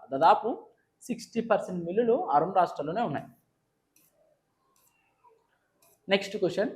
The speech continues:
హరిత విప్లవం ఏ పంచవర్ష ప్రణాళిక కాలంలో ప్రారంభించడం జరిగింది?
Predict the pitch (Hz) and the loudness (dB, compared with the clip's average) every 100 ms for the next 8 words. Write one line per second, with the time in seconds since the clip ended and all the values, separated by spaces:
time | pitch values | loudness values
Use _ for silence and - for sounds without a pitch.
0 | - - _ - _ _ _ _ - 226 | -14 -20 _ -20 _ _ _ _ 10 10
1 | 233 339 330 - 196 214 - - - - | 12 8 6 8 12 12 10 2 -14 -20
2 | _ _ _ _ _ _ _ - - - | _ _ _ _ _ _ _ 4 4 2
3 | - - - - - _ _ _ _ _ | -2 -4 -4 -8 -20 _ _ _ _ _
4 | _ _ _ _ _ _ _ _ _ _ | _ _ _ _ _ _ _ _ _ _
5 | _ _ _ 160 220 - 285 277 277 277 | _ _ _ 8 10 10 8 8 6 6
6 | 233 226 233 233 226 190 247 240 185 185 | 6 8 8 4 6 4 4 4 4 2
7 | 226 190 147 139 | -6 -6 -6 -4